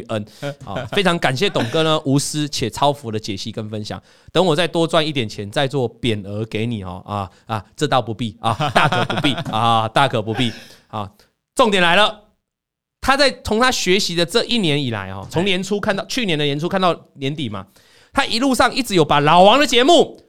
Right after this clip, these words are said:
Speaker 1: 分享给文安，还有分享给他的老公。
Speaker 2: 哦，分享。
Speaker 1: 但是他不知道，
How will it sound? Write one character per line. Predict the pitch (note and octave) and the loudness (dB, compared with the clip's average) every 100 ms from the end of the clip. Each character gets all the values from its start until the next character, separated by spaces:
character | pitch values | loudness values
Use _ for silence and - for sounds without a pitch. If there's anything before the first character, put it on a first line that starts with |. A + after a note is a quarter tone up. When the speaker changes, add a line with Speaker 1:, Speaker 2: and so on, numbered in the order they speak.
| _ _ _ | _ _ _
Speaker 1:
分 | - A3 | 2 4
享 | A3+ C#3+ | 4 0
给 | C#3+ C3 | 0 0
文 | D3+ F3 | 4 4
安， | G3 F#3 G3 - - _ _ _ | 4 0 0 -8 -20 _ _ _
还 | G#3+ | -4
有 | E3+ | -2
分 | D3+ F#3+ | 0 0
享 | E3+ | 0
给 | C3 A2 | -2 -6
他 | - F#3 | -2 2
的 | |
老 | E3 A#2 | 4 4
公。 | F3 | 4
Speaker 2:
哦， | F#3+ | 2
分 | A#2+ | 2
享。 | A2+ D#2+ - _ _ _ _ _ | -6 -8 -14 _ _ _ _ _
Speaker 1:
但 | - D#4 | 2 2
是 | D#4+ | 4
他 | D4+ | 2
不 | D#4+ | 4
知 | F4 D#4+ | 2 2
道， | F4 | 2